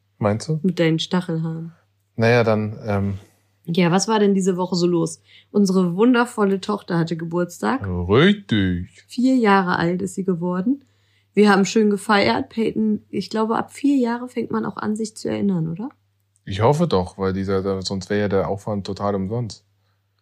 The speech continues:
Speaker 2: Meinst du?
Speaker 1: Ja, ich hoffe,
Speaker 2: Welcher
Speaker 1: dass ich
Speaker 2: Aufwand?
Speaker 1: einen, ja, den, den du gemacht hast.
Speaker 2: <laughs> Ich wollte gerade sagen,
Speaker 1: <laughs>
Speaker 2: dein Aufwand oder was?
Speaker 1: Nee, aber der allgemeine Aufwand.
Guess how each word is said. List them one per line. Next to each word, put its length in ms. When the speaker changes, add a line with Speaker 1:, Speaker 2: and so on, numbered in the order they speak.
Speaker 2:
Meinst 240
du? 120
Speaker 1:
Ja, 380
ich 160
hoffe, 240
Speaker 2:
Welcher 240
Speaker 1:
dass 100
ich 60
Speaker 2:
Aufwand? 220
Speaker 1:
einen, 60
ja, 120
den, 200
den 160
du 160
gemacht 340
hast. 220
Speaker 2:
<laughs> 460
Ich 120
wollte 260
gerade 220
sagen, 480
Speaker 1:
<laughs> 140
Speaker 2:
dein 240
Aufwand 420
oder 280
was? 60
Speaker 1:
Nee, 340
aber 280
der 160
allgemeine 460
Aufwand. 520